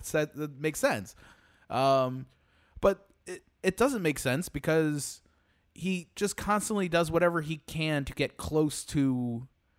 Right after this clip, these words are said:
getting in, and then he, he blows it up himself. Like, he'll, he'll be really good and, like, you know, like, "Oh, I promise I'm on my best behavior."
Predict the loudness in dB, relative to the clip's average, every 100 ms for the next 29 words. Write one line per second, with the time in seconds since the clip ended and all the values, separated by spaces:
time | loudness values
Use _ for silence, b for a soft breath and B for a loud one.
0 | _ _ 0 2 2 -2 -4 -6 -8 -12
1 | -6 -2 0 -2 -2 -4 -6 -6 -10 _
2 | -8 -8 -2 8 8 8 6 4 2 -2
3 | -2 -2 -6 -16 -20 _ _ _ _ 0
4 | 2 2 0 2 2 2 0 4 8 8
5 | 8 10 10 6 0 -4 -4 -4 -4 -4
6 | -4 -2 0 0 2 4 4 4 4 4
7 | 4 6 4 4 2 2 2 0 -4